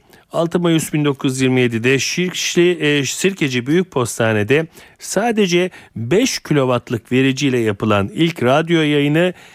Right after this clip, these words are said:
henüz kimsede radyo bulunmadığı için her akşam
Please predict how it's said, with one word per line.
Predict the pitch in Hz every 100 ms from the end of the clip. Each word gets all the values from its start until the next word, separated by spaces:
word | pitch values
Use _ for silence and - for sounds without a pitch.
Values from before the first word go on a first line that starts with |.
| _ -
henüz | 196 226 190 180 -
kimsede | - 202 202 - 143 120 110 98
radyo | 98 139 165 160 156 160
bulunmadığı | 123 107 120 214 254 180 135 120 107
için | 104 - - 160 170 - -
her | - 185
akşam | 165 117 - 131 147